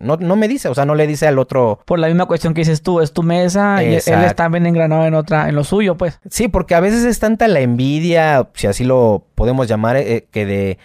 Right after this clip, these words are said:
Speaker 1: "No, yo sé que de ahí esta mesa él va a sacar una buena propina y no me va a dar nada, entonces mejor no le ayudo". Entonces, a veces pasa esa situación de, "Ah, me pidieron un café, ah, no le digo nada". ¿Qué pasa? Que, pues, el cliente se enoja porque me vuelve a mí,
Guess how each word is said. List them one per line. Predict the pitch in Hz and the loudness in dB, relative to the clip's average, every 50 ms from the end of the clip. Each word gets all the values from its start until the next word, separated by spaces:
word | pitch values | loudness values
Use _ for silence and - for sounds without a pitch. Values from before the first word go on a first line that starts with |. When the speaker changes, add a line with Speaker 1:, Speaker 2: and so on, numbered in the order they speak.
| _ - - | _ -14 -6
Speaker 1:
"No, | - 170 147 - | -4 -4 -4 -4
yo | - 110 135 139 | -4 -2 -2 -2
sé | - 165 151 - | -2 -4 -4 -4
que | - 127 113 | -2 0 0
de | 107 | 2
ahí | 101 110 131 | 2 2 0
esta | 135 - - 156 | 0 -2 -2 0
mesa | 139 139 139 131 - 170 170 | 0 0 -2 0 0 0 0
él | 131 110 104 | 2 0 0
va | 107 | -2
a | |
sacar | - - 98 - 104 | -2 -4 -6 -6 -6
una | 107 110 110 | -4 -4 -4
buena | 101 104 110 110 - | -4 -4 -4 -4 -4
propina | 117 110 - - 131 151 - - - | -6 -6 -6 -8 -10 -10 -10 -10 -6
y | 110 120 | -4 -2
no | 120 120 113 | 0 0 2
me | 113 104 | 0 0
va | 98 92 90 | 0 -2 -2
a | |
dar | 85 92 101 | -4 -6 -8
nada, | 117 123 151 160 120 110 127 - - | -8 -6 -6 -6 -6 -8 -12 -12 -8
entonces | - 190 180 180 160 143 | -8 -6 -4 -2 -2 -2
mejor | 120 107 - 104 | -2 -4 -6 -8
no | 101 95 90 | -8 -8 -8
le | 90 92 | -8 -8
ayudo". | 90 110 117 135 - - _ _ _ _ _ _ _ _ _ _ _ _ | -10 -10 -12 -14 -16 -18 _ _ _ _ _ _ _ _ _ _ _ _
Entonces, | - 117 120 120 - 131 131 120 - - | -6 -4 -4 -2 0 0 0 -2 -2 -2
a | 117 107 | -2 0
veces | 101 110 107 - 117 - | 0 0 -2 -4 -6 -6
pasa | - - 98 104 - - 104 95 | -4 -2 -2 -2 0 0 -2 -2
esa | 95 - - 95 | -2 -2 -4 -6
situación | 90 98 90 - 110 98 - 110 107 104 101 | -8 -8 -8 -6 -6 -6 -4 -4 -4 -4 -4
de, | 95 95 90 - - - - - - - _ - | -4 -4 -6 -8 -10 -18 -20 -20 -20 -20 _ -6
"Ah, | - - 320 | -4 -2 0
me | 233 175 165 | 0 0 0
pidieron | - 190 185 185 190 | 0 0 0 2 0
un | 180 | 0
café, | 170 - 147 131 - 143 143 147 147 - - - | -2 -2 -4 -2 -2 -2 -2 -4 -6 -8 -10 -8
ah, | 269 254 | -6 -2
no | 233 190 | 0 0
le | 151 139 | 0 0
digo | 123 127 117 117 113 | 0 0 0 0 0
nada". | 117 120 123 120 - _ _ _ _ _ _ _ _ | -2 -2 -2 -4 -8 _ _ _ _ _ _ _ _
¿Qué | - 156 | -4 -4
pasa? | 147 151 147 147 135 151 151 143 | -2 0 0 0 0 0 -2 -2
Que, | 139 107 | -4 -6
pues, | - 113 104 | -6 -4 -4
el | 107 107 101 | -4 -4 -4
cliente | - 135 160 180 180 202 | -2 -2 -2 0 0 0
se | 185 196 | 0 0
enoja | 190 180 185 185 170 - 180 180 175 | 2 2 2 2 2 0 0 -2 0
porque | - 135 - - 123 120 | -2 -4 -4 -4 -4 -4
me | 113 113 113 | -2 -2 0
vuelve | 120 143 165 196 220 | 0 2 2 2 2
a | 220 | 2
mí, | 208 190 190 190 180 | 2 2 0 0 -2